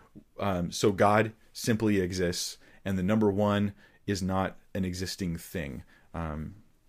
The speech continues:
and the first time you, you have the number one, it's written down somewhere, but it's not, like, this existent thing. There's others who think that there are, um,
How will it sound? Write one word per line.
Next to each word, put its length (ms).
and 140
the 60
first 280
time 600
you, 320
you 100
have 120
the 60
number 240
one, 320
it's 200
written 180
down 300
somewhere, 340
but 120
it's 140
not, 200
like, 140
this 140
existent 460
thing. 140
There's 140
others 240
who 80
think 320
that 300
there 200
are, 440
um, 340